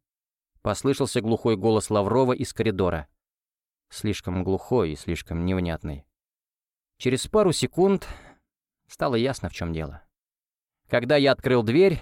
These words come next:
то на пороге стоял Лаврентий, взлохмаченный и злой. В руке он держал почти опустошённую бутылку водки "Кристальная". "Илья, так вообще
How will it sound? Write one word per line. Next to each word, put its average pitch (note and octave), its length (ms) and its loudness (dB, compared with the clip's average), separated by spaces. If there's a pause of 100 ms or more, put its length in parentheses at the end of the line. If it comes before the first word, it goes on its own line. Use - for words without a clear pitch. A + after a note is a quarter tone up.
то C3 80 0
на B2 120 0
пороге D#3 380 2
стоял C3+ 380 2
Лаврентий, A2+ 640 2
взлохмаченный A2+ 920 0
и A2 140 0
злой. G2 420 2 (600)
В A2+ 100 -4
руке D#3 260 2
он F3+ 120 2
держал D3+ 320 2
почти D3 320 -2
опустошённую C#3+ 760 0
бутылку A#2+ 480 0
водки G#2 600 -2
"Кристальная". D#2+ 880 -4 (1040)
"Илья, A2 540 4 (720)
так F3+ 280 -2
вообще G#3 1000 -4